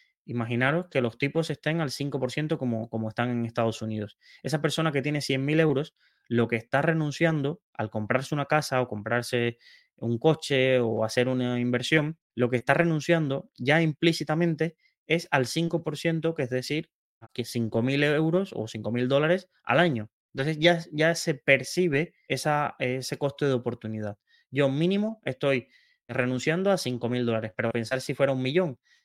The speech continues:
es decir, alguien que tiene un millón de dólares y están los tipos de interés al cinco por ciento, pues estaría renunciando a cincuenta mil dólares cada año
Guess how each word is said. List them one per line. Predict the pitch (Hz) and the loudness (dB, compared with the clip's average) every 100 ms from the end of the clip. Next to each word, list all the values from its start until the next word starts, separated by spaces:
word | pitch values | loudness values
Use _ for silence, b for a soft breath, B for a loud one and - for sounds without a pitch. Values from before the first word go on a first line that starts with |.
| _ | _
es | 123 | -4
decir, | 123 123 | 0 0
alguien | 131 135 | 0 -2
que | 139 | -2
tiene | 139 135 | 0 -2
un | |
millón | 135 135 135 | -2 -2 0
de | 135 | -2
dólares | 143 160 117 110 _ _ _ _ _ | 0 0 -2 -6 _ _ _ _ _
y | 139 127 | -2 -2
están | 120 139 | 0 0
los | 139 131 | 0 0
tipos | 147 139 | -2 -2
de | 135 | -2
interés | 127 135 131 | 0 0 0
al | 107 | -4
cinco | - 123 123 131 | -4 -6 -6 -6
por | 131 | -4
ciento, | 160 151 143 156 _ _ _ | -2 -2 -2 -6 _ _ _
pues | - 120 117 | 0 0 0
estaría | - 113 131 | -4 0 2
renunciando | 147 147 139 139 156 | 0 -2 -4 -4 -2
a | 165 | -2
cincuenta | 139 127 123 117 | -4 -2 -2 -2
mil | 120 143 | -2 -2
dólares | 151 156 139 127 _ | 0 0 0 -4 _
cada | 139 143 | 0 2
año | 156 196 254 | 2 0 -4